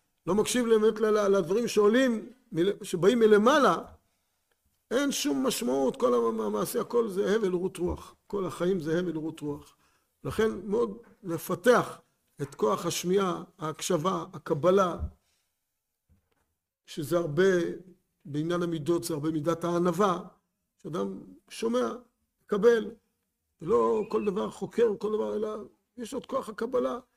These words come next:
חשוב גם לחשוב על דברים, חשוב לנתח, אבל קודם כל לדעת שיש עולמות שנמצאים מעלינו, יש דבר השם, יש נבואה, יש חוכמה, דברים שמעלינו, שאנחנו ברגע שנקבל אותם, החיים יהפכו להיות חיים משמעותיים,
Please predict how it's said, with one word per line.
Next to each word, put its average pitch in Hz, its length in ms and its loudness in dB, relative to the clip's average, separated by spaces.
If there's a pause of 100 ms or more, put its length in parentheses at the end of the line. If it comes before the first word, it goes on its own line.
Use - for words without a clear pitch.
(240)
חשוב 156 300 -4
גם 170 160 0
לחשוב 233 360 -2
על 233 60 0
דברים, 202 380 -2
חשוב 170 280 -8
לנתח, 180 600 -4
אבל 185 260 -4 (380)
קודם 262 300 -4
כל 247 240 2
לדעת 220 480 -2 (280)
שיש 196 280 0
עולמות 202 360 0
שנמצאים 196 420 0
מעלינו, 196 640 4 (360)
יש 185 160 -2
דבר 190 240 -2
השם, 190 460 2
יש - 160 -14
נבואה, 190 560 0 (540)
יש 143 120 -6
חוכמה, 202 560 2 (380)
דברים 190 220 0
שמעלינו, 226 920 4 (240)
שאנחנו 208 440 0
ברגע 226 260 4
שנקבל 202 640 4
אותם, 285 340 4 (800)
החיים 208 420 2
יהפכו 202 360 0
להיות 196 220 0
חיים 175 240 0
משמעותיים, 180 800 -4